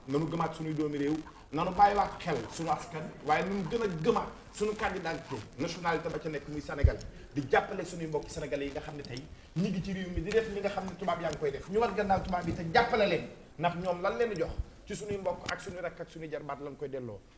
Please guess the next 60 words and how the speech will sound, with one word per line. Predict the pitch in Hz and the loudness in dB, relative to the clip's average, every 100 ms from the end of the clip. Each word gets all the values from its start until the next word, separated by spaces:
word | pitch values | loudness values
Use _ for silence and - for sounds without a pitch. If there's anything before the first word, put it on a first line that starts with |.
| - | -6
Saaf | 175 156 | -4 -4
ginaar | 156 156 147 | -4 -4 -2
jarta | 151 151 | -4 -2
woo | 151 135 | -2 -2
tubaab, | - 127 - - - | -2 -2 -4 -6 -2
E | |
D | 160 | 0
K, | 165 139 101 - - - - | 0 -4 -6 -12 -20 -8 4
Jolof | 202 196 | 4 4
Chicken | - 151 135 | -4 -2 -2
moo | 131 175 170 | 0 -2 0
xew | - 208 | 2 2
ci | 170 | 2
jamono, | 151 131 127 - - - | -2 -2 -6 -10 -16 -8
daw | 117 196 185 | 4 4 4
leen | 170 151 | 0 -2
di | |
ko | 156 | -2
jëndi | 151 147 135 | -4 -4 -6
ci | 151 | -4
lu | 135 | -4
gaaw. | 131 117 - - - | -4 -6 -10 -18 -4
Point | 202 185 | 0 2
de | |
vente | 165 165 160 | 2 -2 -4
yaa | 160 147 | -4 -4
ngi | 143 | -6
partout | 175 180 - | -8 -8 -8
à | 147 | -6
Dakar. | 143 123 104 - - - | -4 -4 -8 -2 -4 2
Ba | 135 165 | 4 4
génn | 156 233 | 2 -2
na | 214 | -2
Dakar | 180 180 170 | -2 -4 -6
sax | 175 - | -8 -8
ci | |
banlieue | 151 156 151 143 | -4 -2 -2 -2
bi, | 151 | -4
léegi | 156 175 | -4 -4
mu | 185 | -6
tàbbi | 165 170 156 | -6 -8 -6
ci | 151 | -4
région | 143 - | -6 -8
yi. | - - - | -12 -10 -6
Kon | 151 147 | -2 0
waa | 147 | 0
E | 151 | 0
D | 143 | -2
K, | 135 147 | 0 0
yal | 143 | 0
na | 143 | -2
Yàlla | 139 | -2
guddal | 135 139 | -4 -6
seen | - 131 | -8 -8
fan, | - 131 | -8 -10
te | 147 | -6
wéral | 147 | -6
seen | 143 147 | -4 -4
i | 160 | -4
cër. | 135 | -4